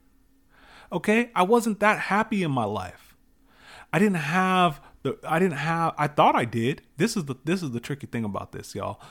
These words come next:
We always think, like, especially, like, like, when I look back on the worst time in my life, I, I had a period that was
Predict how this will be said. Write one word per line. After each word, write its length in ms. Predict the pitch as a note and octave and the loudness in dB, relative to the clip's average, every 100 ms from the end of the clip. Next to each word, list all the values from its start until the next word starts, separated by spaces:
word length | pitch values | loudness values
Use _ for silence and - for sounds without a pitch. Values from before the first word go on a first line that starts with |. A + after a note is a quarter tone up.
| - - - | -20 -20 -8
We 300 | A#2+ F#3+ - | -2 0 0
always 380 | E3 A#3+ D#3 - | -2 0 -2 -4
think, 360 | E3+ F#3+ - - _ _ | -4 -4 -6 -18 _ _
like, 240 | D3+ C3 - - _ C#3+ | 0 0 -2 -14 _ -6
especially, 540 | C#3 G#3 A#3 G#3 C#3+ | -2 0 0 -2 -4
like, 260 | D3 A2 A#2 - | -4 -6 -6 -10
like, 240 | A#2+ A2+ B2+ | -6 -6 -2
when 100 | D#3 | -2
I 60 | |
look 240 | F#3+ G3 D3+ | 0 -2 -2
back 240 | D#3 D3+ | -2 -2
on 140 | A#2 A#2 | -2 -2
the 80 | |
worst 360 | G2 A#2+ D3 - | 0 0 0 -2
time 300 | D3+ C#3+ C#3+ | -2 0 2
in 80 | B2 | 2
my 140 | B2 | 0
life, 580 | A#2+ G2+ C3 G3 - - _ _ _ _ _ - | 0 0 0 -2 -6 -20 _ _ _ _ _ -8
I, 100 | C3 | -6
I 120 | C3+ C#3+ | -2 0
had 100 | A#2 | 0
a 60 | |
period 480 | - D3+ D#3 D#3+ D#3 | -2 -2 0 0 -2
that 80 | A2 | -4
was 180 | G#2 | -4